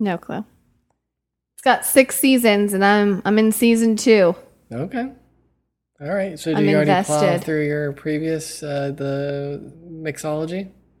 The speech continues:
Speaker 1: Oh, yeah, I'm done.
Speaker 2: Was it good? Would you give it a, a
Speaker 1: I liked it.
Speaker 2: Okay. That's all you've got to
Speaker 1: I just like stupid television 'cause I'm,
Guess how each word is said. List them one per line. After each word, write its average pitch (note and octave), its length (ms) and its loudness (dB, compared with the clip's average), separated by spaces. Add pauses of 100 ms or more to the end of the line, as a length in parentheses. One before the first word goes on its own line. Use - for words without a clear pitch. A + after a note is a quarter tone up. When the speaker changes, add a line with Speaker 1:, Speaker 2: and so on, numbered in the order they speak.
(480)
Speaker 1:
Oh, A#3 80 2
yeah, E3+ 180 4
I'm F3+ 140 -4
done. F3+ 340 -8 (1600)
Speaker 2:
Was C3+ 160 -4
it B2+ 140 -2
good? B2 200 2
Would C3+ 220 0
you A#2 100 -2
give B2 180 -2
it B2+ 100 -2
a, A2+ 340 -4
a - 160 -16 (200)
Speaker 1:
I F#3+ 60 -2
liked D#3+ 240 -2
it. - 220 -8 (100)
Speaker 2:
Okay. G#3 320 -10 (1400)
That's A#2+ 180 -8
all C3+ 140 2
you've C#3 180 4
got C3+ 200 0
to C#3 200 -2
Speaker 1:
I B3+ 140 2
just C4+ 200 0
like D4+ 160 2
stupid B3 540 0
television A3 840 0
'cause A#3 160 -2
I'm, A3 260 0